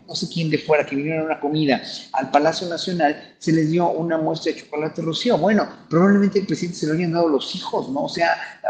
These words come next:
o se tiene, se, se puede demostrar, pero pues eso no fue tampoco sujeto de la investigación, no fue enunciado en la investigación, ¿no? Entonces, ahí hay un mal planteamiento por parte de los periodistas o por parte de quienes les compraron el artículo, por parte de quienes quisieron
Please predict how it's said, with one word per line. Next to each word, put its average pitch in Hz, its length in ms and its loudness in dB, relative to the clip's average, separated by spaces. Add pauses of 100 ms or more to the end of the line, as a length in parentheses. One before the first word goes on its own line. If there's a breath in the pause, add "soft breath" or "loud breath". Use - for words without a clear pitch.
(200)
o - 60 -6
se 151 100 -6
tiene, 175 280 2
se, 165 140 2
se - 160 -2
puede 180 280 2
demostrar, 180 480 0
pero 190 200 6
pues 175 160 2
eso 220 140 6
no 208 140 6
fue 214 180 4
tampoco 196 480 4
sujeto 185 520 -2
de 170 120 2
la 156 100 0
investigación, 156 720 -2
no 202 120 2
fue 208 160 2
enunciado 190 480 2
en 185 60 -4
la 165 80 -6
investigación, 175 720 -2
¿no? 185 200 -2 (220 loud breath)
Entonces, - 580 2
ahí 226 420 6
hay 190 120 4
un 262 240 4
mal 214 220 6
planteamiento 151 840 -2
por 143 260 -4
parte 208 360 4
de 147 140 -4
los - 140 -10
periodistas 127 560 -2
o 135 100 -14
por 151 200 0
parte 208 280 4
de 160 80 -2
quienes 135 220 -4
les 127 200 -6
compraron 151 500 -4
el 123 140 -2
artículo, 135 580 -2
por 147 260 -2
parte 208 340 -2
de 151 120 -8
quienes 123 580 -6
quisieron 165 500 -2